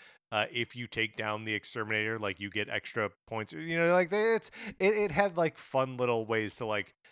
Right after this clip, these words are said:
uh, twist on just, like, a, a straight up four person deathmatch. But also, like, how many games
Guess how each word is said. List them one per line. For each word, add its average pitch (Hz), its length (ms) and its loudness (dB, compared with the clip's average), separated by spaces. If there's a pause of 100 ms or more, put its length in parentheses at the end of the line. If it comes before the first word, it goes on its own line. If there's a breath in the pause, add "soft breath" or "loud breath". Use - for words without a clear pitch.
(160)
uh, 104 260 4
twist 117 320 -4
on 104 100 0
just, 95 200 -10
like, 101 120 -4
a, 98 100 -2
a 113 140 -8
straight 107 240 -2
up 101 160 -4
four 110 160 -4
person 98 320 -8
deathmatch. 101 580 -4 (300 loud breath)
But 208 80 -2
also, 233 300 0
like, 202 320 2 (280)
how 170 200 2
many 208 540 -2 (960)
games 147 640 2